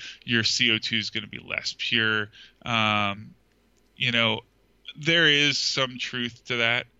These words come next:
Um, but in practice, I've noticed that there's not, uh, much less, uh, ability to extract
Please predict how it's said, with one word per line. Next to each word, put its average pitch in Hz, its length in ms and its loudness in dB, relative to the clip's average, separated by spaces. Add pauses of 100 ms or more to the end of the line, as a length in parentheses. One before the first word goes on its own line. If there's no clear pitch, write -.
Um, 104 840 -6 (260)
but 123 220 4 (480)
in 135 200 0
practice, 123 680 -4 (420)
I've 127 240 0
noticed 113 500 -4 (440)
that 120 120 -8
there's 110 280 -4
not, 107 420 -2 (160)
uh, 104 460 -4 (120)
much 113 460 0
less, 107 680 0
uh, 104 440 -4 (960)
ability 110 480 2
to - 160 -4
extract 101 720 0